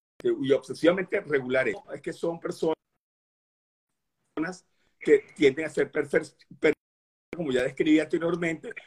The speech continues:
perfeccionistas, muy ansiosas, muy correctas, que temen mucho. Fíjate, hay una combinación clásica. La duda, son personas que dudan mucho,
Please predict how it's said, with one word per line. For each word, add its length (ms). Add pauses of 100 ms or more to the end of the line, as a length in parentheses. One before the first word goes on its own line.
(120)
perfeccionistas, 880
muy 80
ansiosas, 680 (1000)
muy 240
correctas, 640 (520)
que 120
temen 360
mucho. 380
Fíjate, 220
hay 60
una 120
combinación 540 (180)
clásica. 640
La 320 (320)
duda, 400
son 140
personas 280
que 140
dudan 420
mucho, 500